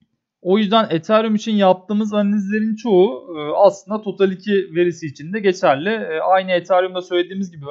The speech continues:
önce burada küçük derinlik, ardından da büyük derinlik arkadaşlar, e, fiyatlanacaktır. Şu anda neredeyse küçük derinliğin fiyatlanmak üzere olduğunu görüyorsunuz. E, benim genel olarak mantığımı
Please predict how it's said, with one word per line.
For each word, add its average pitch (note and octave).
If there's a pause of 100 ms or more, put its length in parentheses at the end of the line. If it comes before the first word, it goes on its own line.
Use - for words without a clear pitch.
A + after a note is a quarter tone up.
önce F3+
burada F3+
küçük -
derinlik, F#3+ (280)
ardından E3+
da C#3
büyük G3
derinlik F3+
arkadaşlar, C#3
e, D#3
fiyatlanacaktır. F#3 (1200)
Şu G#3+
anda G3+
neredeyse F#3
küçük -
derinliğin E3+
fiyatlanmak F#3
üzere C#3+
olduğunu F#3+
görüyorsunuz. G3
E, C#3+
benim A3
genel A3
olarak G#3+
mantığımı G3+